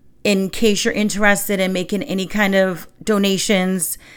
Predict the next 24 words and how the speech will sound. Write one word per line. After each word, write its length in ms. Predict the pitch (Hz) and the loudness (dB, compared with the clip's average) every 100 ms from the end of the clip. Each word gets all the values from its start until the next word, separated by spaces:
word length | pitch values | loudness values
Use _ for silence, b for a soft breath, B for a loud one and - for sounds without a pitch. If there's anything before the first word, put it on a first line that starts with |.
| B - | B -2
and 180 | 196 | 0
get 200 | 185 190 | 0 -2
perks 340 | - 208 175 - | -2 -2 -2 0
in 120 | 220 | 2
return. 580 | 254 247 214 180 196 202 b b b b _ | 2 4 2 4 0 -4 b b b b _
And 560 | 196 185 180 175 180 - - | -4 0 2 0 -2 -8 -12
that 320 | - 208 220 | -4 4 6
is 140 | 214 208 | 4 0
all 440 | 196 190 185 180 - | 0 2 2 0 -4
mentioned 580 | 185 175 160 185 175 170 | -2 -2 -2 -2 -2 -4
on, 320 | 180 170 165 - | -2 0 -2 -4
if 140 | 151 | -6
you 280 | 175 151 - - | -6 -6 -10 -18
visit 360 | - 190 165 | -4 -2 -2
those 240 | 180 180 151 | -4 -4 -2
links. 440 | 165 160 160 - | -2 -2 -4 -8
Um, 440 | - 165 156 160 160 b b - | -4 -2 -2 -4 -8 b b -6
you're 120 | 185 | -2
by, 280 | 196 190 185 - | 2 4 2 0
by 120 | - 185 | -2 0
all 340 | 180 185 190 - | 0 -2 -6 -6
means 440 | 190 180 170 - | -6 -4 -8 -6
not 260 | 185 175 165 | -2 -2 2
obligated, 680 | 226 233 240 247 247 254 247 | 2 4 4 4 6 4 2